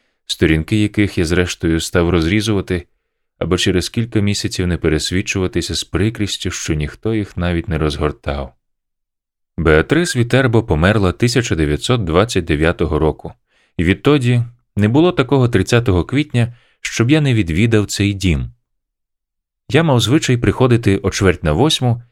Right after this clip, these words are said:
і сидіти там хвилин двадцять п'ять. З кожним роком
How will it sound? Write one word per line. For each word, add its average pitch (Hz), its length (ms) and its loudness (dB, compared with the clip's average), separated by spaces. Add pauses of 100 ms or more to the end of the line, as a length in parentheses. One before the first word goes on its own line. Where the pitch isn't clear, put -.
(400)
і 208 80 0
сидіти 120 360 2
там 87 200 2
хвилин 82 520 0
двадцять 104 420 -2
п'ять. - 400 -6 (960)
З - 80 -4
кожним 80 360 0
роком 104 380 0